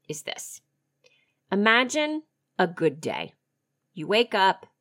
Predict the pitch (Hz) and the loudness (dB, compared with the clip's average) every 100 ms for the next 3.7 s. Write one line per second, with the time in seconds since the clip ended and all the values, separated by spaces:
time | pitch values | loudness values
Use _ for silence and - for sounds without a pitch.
0 | _ - 156 160 185 214 175 175 160 160 | _ -14 -6 0 4 4 2 -2 -2 -2
1 | 156 151 143 151 147 139 135 - _ _ | -4 -4 -4 -4 -2 -2 -4 -8 _ _
2 | _ - 254 523 466 - - 147 127 - | _ 2 4 6 4 0 0 -4 -4 -8
3 | 156 139 - 131 135 180 | -10 -8 -6 -4 -4 -4